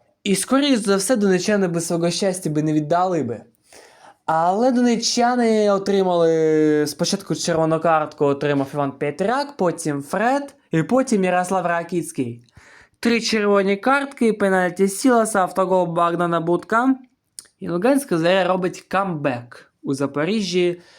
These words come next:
десятого грудня дві тисячі сімнадцятого року. Прийняли ми, друзі, просто якийсь неймовірний матч, просто неймовірні емоції, неймовірна розв'язка відбулася у тому матчі.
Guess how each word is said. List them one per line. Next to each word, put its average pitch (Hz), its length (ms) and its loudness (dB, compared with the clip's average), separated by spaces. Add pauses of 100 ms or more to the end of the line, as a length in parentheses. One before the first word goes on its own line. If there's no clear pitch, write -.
(200)
десятого 170 680 0
грудня 208 520 2
дві 180 240 2
тисячі 185 540 -2
сімнадцятого 165 1080 -4
року. 175 320 -2
Прийняли 226 380 0
ми, 190 120 0
друзі, 180 360 0
просто 196 440 -2
якийсь 156 280 -4
неймовірний 156 540 -4
матч, 240 340 -4 (460)
просто 180 440 -2
неймовірні 165 500 0
емоції, 202 440 -2
неймовірна 170 520 -4
розв'язка 165 720 -4 (1120)
відбулася 160 680 -2
у 156 40 -2
тому 165 300 -2
матчі. 143 520 -8